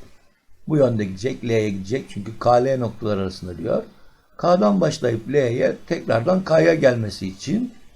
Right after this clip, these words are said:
geçen zaman ki buna bir salınım deniyor. Örneğin K'dan başlayıp tekrardan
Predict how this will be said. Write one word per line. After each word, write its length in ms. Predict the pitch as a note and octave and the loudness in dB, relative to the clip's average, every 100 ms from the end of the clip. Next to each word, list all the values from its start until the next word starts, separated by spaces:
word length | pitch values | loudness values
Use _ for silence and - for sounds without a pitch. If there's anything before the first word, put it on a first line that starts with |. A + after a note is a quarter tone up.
| - | -8
geçen 340 | F3+ F3 C3 A#2 | -4 0 0 2
zaman 500 | B2+ C3+ A2 - A3 - _ _ _ - | 2 2 2 -2 -6 -14 _ _ _ -8
ki 180 | D#3+ | -4
buna 240 | D3 D#3 D3+ | 0 2 2
bir 200 | E3+ E3+ | 0 -2
salınım 640 | - C#3 D3+ D#3+ D#3+ A2+ - - | 0 4 4 4 2 -2 -6 -8
deniyor. 420 | G2+ G2 C#3+ G3 G#3 - - _ _ - | -6 0 0 0 -4 -18 -20 _ _ -6
Örneğin 520 | C3+ A2+ B2 F3 G#3 - _ _ | -4 -2 -2 -2 -4 -10 _ _
K'dan 480 | - C#3 D3 E3 D#3+ | 0 2 2 0 0
başlayıp 540 | C#3+ - A2 C3+ G3 G3 - - _ - - | 0 0 -2 0 0 -2 -14 -20 _ -20 -2
tekrardan 960 | F#3+ - - A2+ G2+ A2+ D3+ G3 G#3 | 0 0 2 0 0 0 2 0 -2